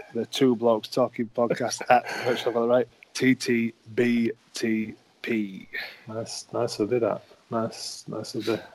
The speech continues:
Speaker 2: Um,
Speaker 1: Yeah.
Speaker 2: might, might, might start selling these <laughs> if this is interesting. Second income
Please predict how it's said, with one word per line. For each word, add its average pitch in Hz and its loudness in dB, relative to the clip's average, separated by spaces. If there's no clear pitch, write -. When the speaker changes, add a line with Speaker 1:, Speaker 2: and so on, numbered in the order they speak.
Speaker 2:
Um, 113 -2
Speaker 1:
Yeah. 131 0
Speaker 2:
might, 127 2
might, 135 6
might 127 6
start - 0
selling 104 4
these 98 4
<laughs> - 4
if - 0
this - 4
is - 4
interesting. - -2
Second - 6
income 113 4